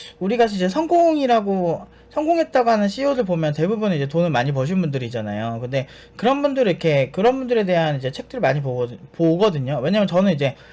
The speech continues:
원장이기도 하고 교육자이기도 하고 프로그래머이기도 하고, 그러면서, 그러면서도 저는 이제 씨이오기도 하잖아요. 그러다 보니까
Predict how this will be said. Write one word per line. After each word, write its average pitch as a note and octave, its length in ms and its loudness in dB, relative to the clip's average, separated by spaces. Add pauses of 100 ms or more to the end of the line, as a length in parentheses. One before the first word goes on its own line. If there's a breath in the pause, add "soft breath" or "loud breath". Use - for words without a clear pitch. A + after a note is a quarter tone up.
(200 loud breath)
원장이기도 G3 640 4
하고 B3 300 4
교육자이기도 F3+ 560 0
하고 A3+ 360 2
프로그래머이기도 F3 720 0
하고, A3 340 2
그러면서, F3 520 0 (300 loud breath)
그러면서도 A#3 480 2
저는 D3 240 0
이제 C3+ 100 -2
씨이오기도 G#3 520 0
하잖아요. E3 420 -2
그러다 G3+ 200 0
보니까 E3 500 0